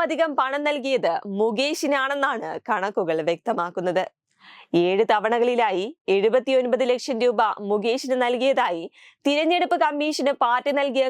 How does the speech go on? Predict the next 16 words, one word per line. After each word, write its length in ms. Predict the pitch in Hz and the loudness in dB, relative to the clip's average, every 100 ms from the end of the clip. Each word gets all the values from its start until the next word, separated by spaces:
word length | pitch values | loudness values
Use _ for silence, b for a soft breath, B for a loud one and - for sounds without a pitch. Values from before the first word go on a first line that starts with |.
| - | 0
കണക്കുകളിൽ 580 | 226 233 262 190 160 156 185 | -2 -2 -2 0 -2 -2 -2
പറയുന്നു. 400 | 165 175 180 180 _ _ _ _ B B B B - 180 | 0 -2 0 -2 _ _ _ _ B B B B 2 2
എന്തായാലും 560 | 196 202 226 202 165 214 b b - 180 | 2 2 0 0 0 -2 b b -2 0
ഇത്രയും 340 | - 220 247 247 | 2 2 2 2
തുക 100 | 254 254 | 2 0
മുടക്കി 300 | 262 262 262 254 220 | 0 0 0 0 0
മുകേഷിനെ 540 | 214 226 262 - 269 254 233 | 0 0 -2 0 -2 0 0
തിരഞ്ഞെടുപ്പിന് 560 | 233 254 277 277 262 247 | 0 2 0 0 0 0
നിർത്തണമെങ്കിൽ 520 | 254 269 254 185 175 - B B 277 | 0 0 0 0 -2 -4 B B 2
നടൻ 200 | 320 381 320 285 | 2 2 0 2
എത്രത്തോളം 540 | 339 359 339 320 302 | 0 2 2 2 -2
ഈ 40 | 294 277 | 0 0
പാർട്ടിക്ക് 400 | 254 285 254 180 151 - | 0 -2 -2 -2 -2 0
പ്രിയപ്പെട്ടവനാണെന്ന് 1120 | 311 262 285 277 269 285 269 254 262 247 175 - 185 | 2 2 2 2 0 0 0 0 -2 -2 -4 -4 -4
നമുക്ക് 300 | 196 208 196 165 185 | -2 0 0 0 -2
അതിൽ 200 | 185 233 | 0 0